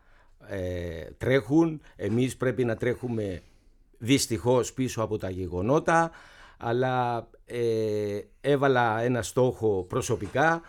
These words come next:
ότι, ε, όλα αυτά που μας συμβαίνουν σήμερα, είτε κακά είτε καλά, ε, να τα αντιμετωπίζουμε με ψυχραιμία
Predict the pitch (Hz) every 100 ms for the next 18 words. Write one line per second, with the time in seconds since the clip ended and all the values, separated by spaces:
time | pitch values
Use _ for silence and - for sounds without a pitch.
0 | - - 123 131 127 104 87 - - -
1 | - 107 110 107 101 - 147 165 139 -
2 | 139 131 123 - 107 113 127 113 95 -
3 | 156 160 160 156 151 - - - _ -
4 | _ - 135 139 139 107 147 147 139 139
5 | 139 104 107 123 147 151 - - - -
6 | - _ - 120 120 117 113 113 123 123
7 | 120 113 113 110 110 - 143 123 143 131
8 | 120 113 - 120 107 104 147 190 202